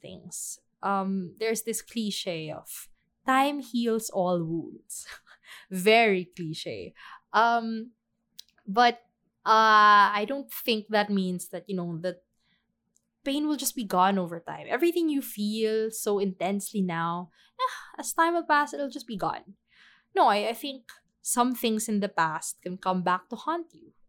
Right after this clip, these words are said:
And, you know, that our consequences and that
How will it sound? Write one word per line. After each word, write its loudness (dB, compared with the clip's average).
And, -4
you -6
know, -4
that 2
our 4
consequences -2
and -4
that 4